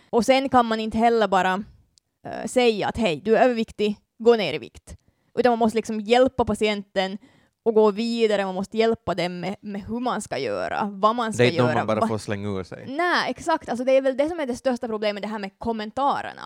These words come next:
Speaker 1: Att det som, att man bara kommenterar. Man kan
Speaker 2: Ja,
Speaker 1: inte
Speaker 2: det på
Speaker 1: bara
Speaker 2: riktigt är kommentarer.
Speaker 1: Ja, man kan inte bara kommentera, utan man måste som di-, sitta ner och diskutera och sådär. Eh, att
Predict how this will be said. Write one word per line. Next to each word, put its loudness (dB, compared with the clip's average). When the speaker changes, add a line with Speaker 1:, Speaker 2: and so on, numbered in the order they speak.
Speaker 1:
Att -8
det -4
som, -6
att -4
man -2
bara 0
kommenterar. -2
Man -8
kan 0
Speaker 2:
Ja, 4
Speaker 1:
inte -2
Speaker 2:
det 2
på 2
Speaker 1:
bara 4
Speaker 2:
riktigt -2
är 0
kommentarer. -2
Speaker 1:
Ja, 8
man -2
kan 2
inte -4
bara 0
kommentera, -4
utan -6
man -8
måste -4
som -6
di-, -8
sitta -8
ner -6
och -4
diskutera 0
och -4
sådär. -2
Eh, 2
att -10